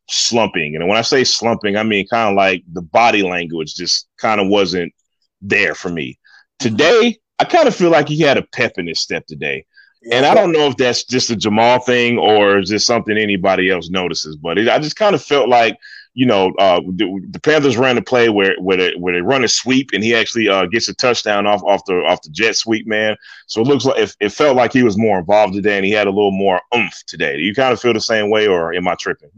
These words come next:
Speaker 1: <laughs>
Speaker 2: Nope, no, I, I think also as, as the weeks go on and the chemistry of the team gels, especially that wide receiver core, a, a friend of our, mutual friend of ours,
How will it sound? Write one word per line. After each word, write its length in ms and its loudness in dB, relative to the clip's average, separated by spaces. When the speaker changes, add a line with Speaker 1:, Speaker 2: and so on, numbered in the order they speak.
Speaker 1:
<laughs> 300 -6
Speaker 2:
Nope, 180 2
no, 300 2
I, 540 0
I 80 -2
think 340 -8
also 380 -2
as, 560 -6
as 120 -12
the 60 -12
weeks 220 -8
go 160 -4
on 340 -2
and 360 -10
the 80 -14
chemistry 480 -6
of 100 -6
the 60 -20
team 340 -10
gels, 380 -2
especially 400 -4
that 180 -4
wide 180 2
receiver 440 -6
core, 360 0
a, 640 -8
a 40 -10
friend 320 -2
of 120 -2
our, 280 2
mutual 340 -2
friend 260 -10
of 120 -16
ours, 320 -14